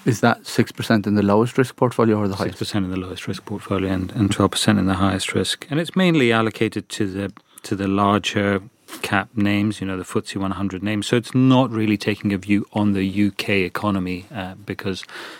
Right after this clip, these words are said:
Speaker 2: the, uh, the, the proportion, the percentage of earnings that come from overseas is very high in that, uh, in that part of the market. Uh, it is taking more a view on, you know, the valuations of the companies, the sectors that they were in,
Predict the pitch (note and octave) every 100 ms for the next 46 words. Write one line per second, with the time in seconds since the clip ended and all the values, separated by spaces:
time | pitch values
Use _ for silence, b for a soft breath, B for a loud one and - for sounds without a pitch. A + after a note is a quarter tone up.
0 | B B _ - G#2 F#2+ F#2+ G2+ G2 A2+
1 | - G#2+ - - - A2+ - G#2 F#2 -
2 | B2 G#2 G2 F#2+ G#2 G#2 G2 F#2 - -
3 | - G2 G2+ G2+ F2+ F2+ - G2 F2 F2
4 | F#2+ F#2+ - G#2+ G2+ F2+ F2 F2+ F#2 -
5 | F#2+ G2 G#2 G2 G2 G2+ F#2 F2+ F#2 F#2
6 | - F#2 - - B B B B B -
7 | A2+ A2+ A#2 B2+ C3 A#2+ - - _ -
8 | G#2+ A2 A2 A2 A2 F#2 G2 G2 F#2+ G2
9 | F#2+ F#2 - G2 - G2+ G#2+ G#2 G2+ G2+
10 | - F#2+ F#2 F#2 G2 F#2+ G2 F#2 F#2+ -
11 | G#2 - G#2 G#2 G2+ F#2+ F#2+ F#2 F#2+ F#2+
12 | F#2 B